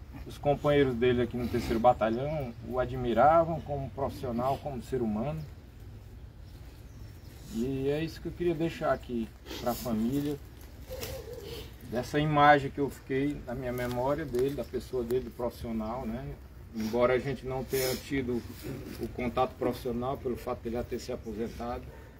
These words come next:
mas eu pude ver, através de seus amigos, seus companheiros, o profissional exemplar que ele foi, tanto no Exército quanto na Polícia Militar aqui no terceiro batalhão.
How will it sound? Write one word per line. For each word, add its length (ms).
mas 140
eu 100
pude 280
ver, 360
através 340
de 60
seus 240
amigos, 340
seus 180
companheiros, 640
o 40
profissional 480
exemplar 500
que 100
ele 100
foi, 220
tanto 280
no 100
Exército 560
quanto 220
na 100
Polícia 360
Militar 360
aqui 120
no 80
terceiro 340
batalhão. 440